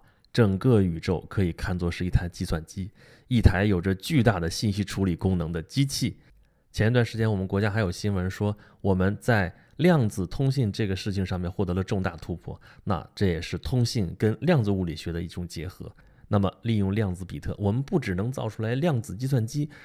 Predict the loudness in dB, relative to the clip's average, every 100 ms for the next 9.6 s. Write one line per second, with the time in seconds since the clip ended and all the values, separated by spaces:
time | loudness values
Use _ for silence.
0 | -20 -4 -2 -2 -4 -2 0 2 0 0
1 | -4 -6 -4 -4 -8 -10 -20 _ 4 4
2 | 4 2 2 -2 0 0 0 0 -2 0
3 | -4 -8 -18 -20 -20 _ 0 0 -2 -12
4 | _ 0 2 0 0 -2 -2 -4 -4 -2
5 | -2 -4 0 2 2 0 -2 -2 -4 -4
6 | -4 -6 -8 -18 -20 _ _ _ 4 4
7 | 6 4 2 2 0 0 2 2 2 2
8 | -2 0 -2 -2 -4 -2 -4 -6 -8 -10
9 | -6 -4 -2 -4 -4 -4